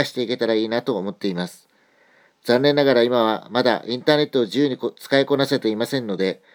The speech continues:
少しずつ勉強して流していこうと思います。そうなると、本当に新しい出発、歩みのスタートですよね。これからどのようにして新しい出会い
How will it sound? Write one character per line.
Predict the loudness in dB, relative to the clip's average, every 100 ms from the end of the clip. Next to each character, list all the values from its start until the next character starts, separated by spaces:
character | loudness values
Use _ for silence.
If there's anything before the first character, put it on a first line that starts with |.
| _ _ _
少 | -18 0 2
し | 6 4
ず |
つ | 4 -2 -4
勉 | -4 -4
強 | -2 -2
し |
て | 0 0 0 -4
流 | -2 -2
し | -4
て |
い | -6
こ | -4
う | -4
と | -4
思 | -4
い | -8
ま | -10
す。 | -12 _ _ _ _ _ -20 _ _ _ _ _
そ | 0 4
う | 6
な | 6
る | 4
と、 | 0 -2 _ _
本 | -8 -8
当 | -6 -6 -4
に | -4
新 | -2 0
し | 0 -4
い |
出 | -8 -8
発、 | -8 -8 -14 _ _
歩 | -2 0
み | 0
の | -4
ス | 0
タ | 0
ー |
ト | 2 -2
で | -4
す | -6
よ | -8
ね。 | -8 -12 _ _ _ _ _ _ _ _
こ | 4
れ | 4
か | 6
ら | 4 2 -6
ど | -8 -2
の | 0
よ | 0
う |
に | -2
し | -6
て | -8 -8 _
新 | -8 -2 -2
し | -2 -6
い |
出 | -2 -2
会 |
い | -4